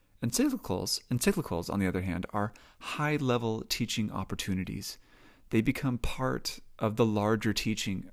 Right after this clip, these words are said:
of the Catholic Church. He has put months,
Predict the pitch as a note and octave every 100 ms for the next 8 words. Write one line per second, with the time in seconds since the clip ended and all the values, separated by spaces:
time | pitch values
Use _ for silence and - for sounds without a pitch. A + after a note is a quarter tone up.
0 | - F#2+ F2+ - G2 F#2 - - - F2
1 | - - - - - - - - - -
2 | D3+ D#3 - C3 A#2 - - G#2 G#2+ F#2
3 | - - -